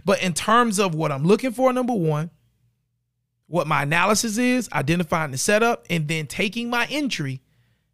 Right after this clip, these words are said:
they have been the same, exact same. And the trades that I've passed up on, which were many,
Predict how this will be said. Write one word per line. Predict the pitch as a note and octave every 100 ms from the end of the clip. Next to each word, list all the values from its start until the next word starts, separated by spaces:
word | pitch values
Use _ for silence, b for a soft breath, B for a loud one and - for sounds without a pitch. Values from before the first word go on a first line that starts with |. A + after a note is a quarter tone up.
| _
they | C3 G3
have | F#3+ G3 D3+
been | F3+ E3+
the |
same, | D3 - - A3 A#3 G#3+ C#3+ A2 -
exact | F3 C3 C3 F#3+ G#3 -
same. | - G3 E3+ G2 - _ _ _ _ _ _ _ _ _ _ _ -
And | F#3+ F#3+
the | F3
trades | - - A3+ B3 B3 A#3 F#3
that | F#3+
I've | F#3 F3 -
passed | A3 G3 G3 C#4+
up | C#4+ -
on, | F3+ E3
which | D#3 D3+
were | D3+
many, | D#3+ C#4 G#3 E3+